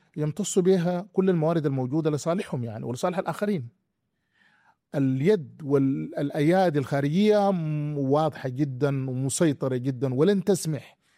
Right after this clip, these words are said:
لهذه الحرب أن تقف. سيبقي الحال على ما هو عليه، حتى لو وقف المناوشات أو قلت، سيبقى حالة الاحتراب النفسي قائمة،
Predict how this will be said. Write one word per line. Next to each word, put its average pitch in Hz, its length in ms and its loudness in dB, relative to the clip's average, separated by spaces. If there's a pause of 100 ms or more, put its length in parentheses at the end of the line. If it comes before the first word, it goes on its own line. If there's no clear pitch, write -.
(200)
لهذه 156 300 2
الحرب 143 280 -2
أن 131 140 -4
تقف. - 420 -6 (300)
سيبقي 214 480 2
الحال 170 380 0
على 135 240 0
ما 131 100 0
هو 170 160 2
عليه، 147 300 0 (840)
حتى 185 680 2
لو 170 480 2
وقف 185 340 -2
المناوشات 147 1040 0
أو 151 120 0
قلت، 180 340 0 (680)
سيبقى 165 420 0
حالة 180 380 0
الاحتراب 151 520 0 (300)
النفسي 180 520 0 (120)
قائمة، 170 460 0